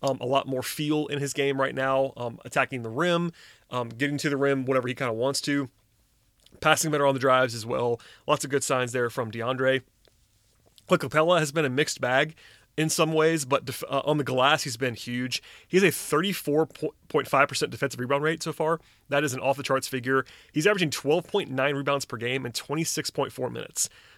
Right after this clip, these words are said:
That is, uh, league-leading capable if he plays enough,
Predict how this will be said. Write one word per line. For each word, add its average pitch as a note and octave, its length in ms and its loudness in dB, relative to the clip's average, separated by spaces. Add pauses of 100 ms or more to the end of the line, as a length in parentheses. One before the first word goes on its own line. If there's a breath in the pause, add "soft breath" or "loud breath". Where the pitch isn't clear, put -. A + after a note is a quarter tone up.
(140 loud breath)
That C#3+ 200 6
is, C#3 280 2
uh, B2+ 200 4
league-leading C#3+ 640 0
capable B2 560 -2 (260 soft breath)
if B2+ 100 -8
he C#3+ 60 -2
plays C3 320 0
enough, A#2+ 340 -4